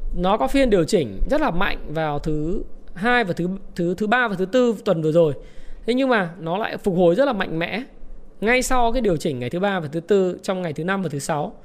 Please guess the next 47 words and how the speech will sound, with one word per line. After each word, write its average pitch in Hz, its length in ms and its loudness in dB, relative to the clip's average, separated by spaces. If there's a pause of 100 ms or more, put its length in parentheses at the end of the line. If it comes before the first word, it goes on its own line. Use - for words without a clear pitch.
(300)
Ví 226 80 0
dụ 269 80 0
ngày 202 200 0
thứ 160 320 -4
năm 226 280 0
nó 170 100 -2
tăng 190 200 -2
hai 196 220 -2
phần 165 140 -6
trăm 185 240 0
và 156 80 -2
ngày 147 140 -6
thứ 151 100 -6
sáu 156 260 -2
nó 196 80 0
tăng 185 260 -4
là 151 60 -4
một 143 140 -4
phẩy 139 120 -6
sáu 127 160 -4
tư 190 160 0
phần 156 140 -4
trăm. 165 260 -4
Giá 160 120 0
dầu 190 160 6
Brent 175 340 2
biển 123 200 -2
Bắc, 196 140 0 (560)
ờ, 139 240 -2
U 190 220 4
K 208 280 4
Brent 202 340 2
á, 233 60 -6 (580)
là 151 220 -2
nó 170 100 0
đạt 185 240 0
được - 140 -6
là 143 100 -4
bảy 165 320 2
mươi 156 140 0
lăm 190 180 0
phẩy 160 180 -2
năm 175 140 -2
mươi 185 60 -2
sáu 170 200 0
đô. 190 180 2 (560)
Đấy. 143 260 -2